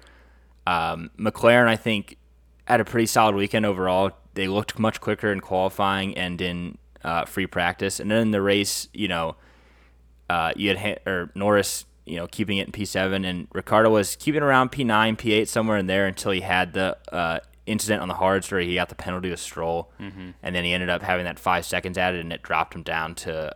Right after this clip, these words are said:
Speaker 1: I believe, fifteenth. Uh, but he was right around the points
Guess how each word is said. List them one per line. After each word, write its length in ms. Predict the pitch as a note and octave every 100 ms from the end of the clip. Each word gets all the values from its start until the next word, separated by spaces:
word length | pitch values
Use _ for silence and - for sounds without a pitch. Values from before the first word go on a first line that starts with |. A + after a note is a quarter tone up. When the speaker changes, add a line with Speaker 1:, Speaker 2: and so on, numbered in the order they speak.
| -
Speaker 1:
I 80 |
believe, 360 | D#2 D2+ D#2+ D2+
fifteenth. 760 | - - F#2 - - F2 F#2 - -
Uh, 140 | C#2+ C2+
but 120 | -
he 80 | A#2+
was 120 | A#2+
right 140 | A2
around 240 | G2 F2 F#2
the 80 | -
points 540 | - G2+ G2 - -